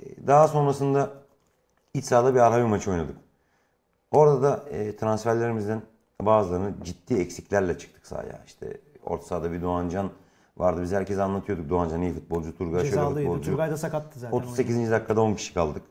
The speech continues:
Speaker 1: Ama, e, Arhavi maçında biz yöneticiler olarak veya takım olarak şunu gördük. On bire on, e, takriben bir altmış dakika oynadık.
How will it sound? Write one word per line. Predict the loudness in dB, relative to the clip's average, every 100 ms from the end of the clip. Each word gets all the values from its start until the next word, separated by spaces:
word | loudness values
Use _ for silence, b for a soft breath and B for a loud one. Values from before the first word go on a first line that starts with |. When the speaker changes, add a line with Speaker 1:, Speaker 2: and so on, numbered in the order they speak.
| _ b b b b
Speaker 1:
Ama, | 0 2 0 -2 -16 _
e, | -20 -18 -18 -18 -6
Arhavi | 2 4 6 4
maçında | 2 0 0 0 0
biz | -4 -6 _ _ -20 -6
yöneticiler | 0 0 0 0 2
olarak | 2 0 -4 -12 _
veya | -6 -4
takım | -4 -4 -2
olarak | -2 -2
şunu | -4 -2
gördük. | -2 -4 -14 b b b b b b b 6
On | 6 6
bire | 6
on, | 6 6 2 -6 _ _ _ -12
e, | -8 -8 -8
takriben | -6 -4 -2 -2 -2
bir |
altmış | -2 -4 -10 -8 -4
dakika | -4 -2
oynadık. | -2 -2 -4